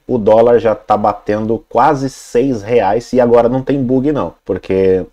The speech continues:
há umas semanas atrás deu um bug aí no, no, no, no Google, né? E acabou que o dólar tava disparando lá, mas na verdade era um bug. Agora não. Agora aqui, ó, atualizado, cinco e noventa e sete no momento que eu tô gravando o vídeo.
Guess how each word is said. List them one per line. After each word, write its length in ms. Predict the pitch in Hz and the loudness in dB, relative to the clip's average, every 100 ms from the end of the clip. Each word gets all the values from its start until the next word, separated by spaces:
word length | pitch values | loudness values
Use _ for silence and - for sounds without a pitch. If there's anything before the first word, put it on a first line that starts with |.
| _ - | _ -14
há 100 | 95 | -10
umas 200 | 98 98 | -10 -6
semanas 440 | - 98 107 101 | -6 -4 -4 -2
atrás 420 | 98 90 - 95 | -4 -4 -4 -4
deu 160 | 101 107 | -2 -2
um 80 | 107 | -2
bug 360 | 87 104 113 | -4 -2 0
aí 120 | 101 98 | 0 0
no, 360 | 101 92 87 _ _ _ | -2 -4 -6 _ _ _
no, 340 | - 92 95 90 | -10 -4 -4 -4
no, 540 | 90 90 90 87 87 | -6 -6 -4 -6 -6
no 100 | 85 | -6
Google, 320 | 98 143 175 | 0 2 2
né? 160 | 117 151 - _ - - _ - | 2 0 -8 _ -20 -20 _ -4
E 140 | 101 | -2
acabou 420 | 104 - 101 101 | 0 0 2 2
que 160 | 113 - | 0 -2
o 60 | |
dólar 260 | 101 98 107 | 0 2 2
tava 220 | - 110 | 0 -2
disparando 580 | 104 - 127 110 117 131 | -2 -2 0 2 2 2
lá, 160 | 113 113 | 2 2
mas 140 | 123 | -2
na 80 | 123 | 2
verdade 320 | 120 117 117 | 4 4 4
era 80 | 131 | 2
um 80 | 151 | 2
bug. 260 | 110 87 | 0 0
Agora 380 | 98 120 117 147 | 0 4 6 4
não. 240 | 220 90 - - | 2 -2 -6 -4
Agora 160 | 104 113 | 0 0
aqui, 240 | - 170 | 2 4
ó, 160 | 135 - | 4 4
atualizado, 840 | 143 170 - 160 165 117 110 85 | 2 2 4 6 6 6 4 4
cinco 520 | - - 196 240 - | -4 -8 -4 -4 -2
e 20 | |
noventa 460 | 202 165 131 147 147 | 4 4 4 0 -2
e 80 | 127 | -4
sete 360 | - 139 151 | -2 -2 -2
no 80 | 156 | -4
momento 420 | 147 123 120 139 - | -2 0 -2 -6 -6
que 60 | |
eu 20 | 127 | -8
tô 200 | - 123 | -2 2
gravando 580 | 127 98 87 104 113 | 2 2 0 -4 -4
o 40 | 143 | -6
vídeo. 300 | 101 87 | -4 -6